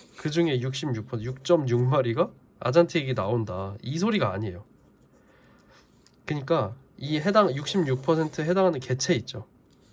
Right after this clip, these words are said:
여기서는 얘네 중에 하나죠. 요, 요 얘네 중에 하나인데, 얘네 중에 하나가 이렇게 와서 여기서 붙였어요. 근데 얘네가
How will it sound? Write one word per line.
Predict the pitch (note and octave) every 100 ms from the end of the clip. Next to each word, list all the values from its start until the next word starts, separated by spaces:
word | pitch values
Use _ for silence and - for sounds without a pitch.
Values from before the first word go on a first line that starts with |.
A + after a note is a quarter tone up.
| _ _ _
여기서는 | C3 D3+ D3+ C#3+ F#3 - -
얘네 | B2+ D#3 E3
중에 | C#3 B2
하나죠. | E3+ F3+ A#2+ - - - - - - - - - - - - B2+
요, | B2+ B2
요 | B2+ C#3 C#3 A#2
얘네 | C3 D3+
중에 | C3 B2+
하나인데, | C#3 D#3 A2 C3+ A2+ -
얘네 | B2+ C#3+
중에 | C3+
하나가 | B2+ E3+ E3 C#3+ A#2 -
이렇게 | A#2 B2+ B2
와서 | G2 G#2 F#3+ - _ _ - - - - _ _ -
여기서 | A#2+ B2 A#2+
붙였어요. | - - E3 - F#2+ - - _ _ _ _ _ - _ _ _ _ _ _ _
근데 | - D3 E3+ B2+ - - C3+
얘네가 | C3 E3+ G#3 E3+ E3+ B2 A2+